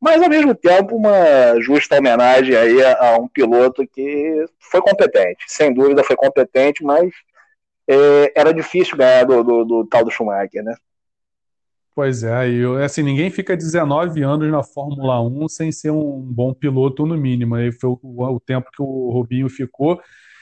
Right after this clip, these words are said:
Speaker 2: e ele pegou uma fase difícil. Acho que o grande ano dele foi lá na disputa com o Jamie, com,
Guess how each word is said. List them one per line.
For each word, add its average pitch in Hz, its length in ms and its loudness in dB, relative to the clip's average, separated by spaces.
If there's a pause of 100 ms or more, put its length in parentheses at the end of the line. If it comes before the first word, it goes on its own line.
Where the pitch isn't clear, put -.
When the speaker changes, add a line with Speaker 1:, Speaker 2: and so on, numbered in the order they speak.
(280)
Speaker 2:
e 147 60 -2 (500)
ele 143 100 -4
pegou 156 300 -2
uma 175 100 0
fase 170 380 -6
difícil. 165 420 -6
Acho 170 80 -4
que - 80 -10
o 180 40 -10
grande 196 340 -4
ano 190 240 -2
dele 165 240 -4
foi 190 220 -6
lá 170 180 0
na 170 100 -6
disputa 151 480 -10
com 151 140 -12
o 139 60 -6
Jamie, 147 380 -6
com, 127 360 -8